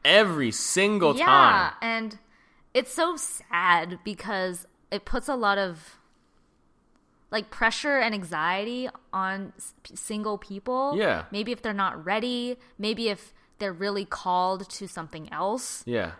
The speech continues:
Speaker 2: Right? And I think that's the thing that is often overlooked in churches is the idea that singleness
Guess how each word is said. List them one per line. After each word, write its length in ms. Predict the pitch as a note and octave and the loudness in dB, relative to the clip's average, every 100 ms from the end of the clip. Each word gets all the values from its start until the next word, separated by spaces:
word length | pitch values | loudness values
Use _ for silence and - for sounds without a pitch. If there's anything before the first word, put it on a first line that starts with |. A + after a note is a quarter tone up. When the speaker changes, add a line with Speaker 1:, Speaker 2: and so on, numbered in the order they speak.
| - | -4
Speaker 2:
Right? 180 | G#3+ - | -2 0
And 100 | C4+ | -2
I 80 | |
think 220 | C4+ G#4 G#4 | -2 -4 -2
that's 160 | A4 | -2
the 100 | A4 | -2
thing 240 | G#4 G#3 G#3 | -4 -6 -4
that 160 | G3 | -4
is 160 | G3 F3+ | -4 -4
often 380 | E3+ F3 G#3+ G3 | -4 -4 -6 -8
overlooked 680 | F#3 F3+ D#3+ D#3 F3+ - - _ - | -6 -6 -6 -8 -8 -14 -20 _ -12
in 160 | F3 | -12
churches 540 | D#3 - E3+ - G3+ F3 | -10 -10 -10 -8 -8 -8
is 500 | F3 E3+ E3 D#3+ - _ _ _ _ _ _ _ - | -8 -8 -10 -14 -18 _ _ _ _ _ _ _ -10
the 140 | G3 | -6
idea 360 | F#3 F3 F#3 F#3 | -4 -4 -6 -4
that 180 | F3+ | -6
singleness 720 | - - F#3 G3 G3 G3+ G3 | -8 -10 -6 -4 -4 -6 -8